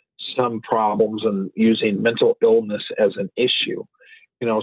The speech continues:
somebody having, con-, you know, issues related to mental illness, and the police are called because someone may be acting strangely or they seem out of the, you know, out of place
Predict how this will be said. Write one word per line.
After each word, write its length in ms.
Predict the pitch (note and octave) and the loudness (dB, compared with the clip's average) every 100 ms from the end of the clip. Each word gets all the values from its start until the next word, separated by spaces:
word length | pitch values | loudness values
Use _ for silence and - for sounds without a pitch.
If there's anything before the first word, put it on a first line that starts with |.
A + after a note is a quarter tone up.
| - | -2
somebody 360 | B2 B2 A2+ | 2 2 2
having, 680 | G2+ - A#2 A2+ A2 G#2 G#2 - | 0 -2 0 0 -2 -4 -8 -8
con-, 240 | G#2+ G2 | -10 -10
you 120 | C3+ A2+ | -6 -4
know, 140 | G#2 - | -4 -2
issues 420 | C3 - A#2 G#2 | 0 2 0 0
related 420 | G#2+ G2 G#2+ G#2 | 2 4 2 2
to 80 | G2+ | -4
mental 260 | G2 G2+ F#2+ | -4 -4 0
illness, 380 | A#2+ B2 A2+ A#2 - | 2 2 0 -4 -4
and 80 | F2+ | -14
the 80 | - | -10
police 240 | - A#2 - | 0 0 0
are 60 | A2 | -4
called 440 | - A2 G#2+ A2 A2+ - - - | 0 2 2 2 -2 -16 -18 -6
because 280 | G2+ A2 G2 - | -2 0 0 0
someone 280 | A2+ G#2+ | 0 2
may 120 | G#2 G#2 | 2 2
be 160 | G2+ | 2
acting 380 | G2+ A#2 - G#2+ | 2 0 0 -2
strangely 920 | - A2+ G#2 G#2+ G#2+ A2+ A2 A2 G#2+ | 0 0 0 -2 2 4 4 4 4
or 240 | - G2 - | 4 2 0
they 200 | - - - | -2 -4 -2
seem 240 | A#2 G#2 - | -2 0 -2
out 180 | A2 G#2+ | 0 2
of 160 | F#2+ G2 | 0 0
the, 200 | E2+ F2 | -2 -2
you 80 | A#2 | -4
know, 240 | F2+ F#2+ - - A#2+ | -2 -6 -10 -10 -2
out 140 | A#2+ | -2
of 60 | - - | -2 -2
place 240 | A2 A2 | 0 0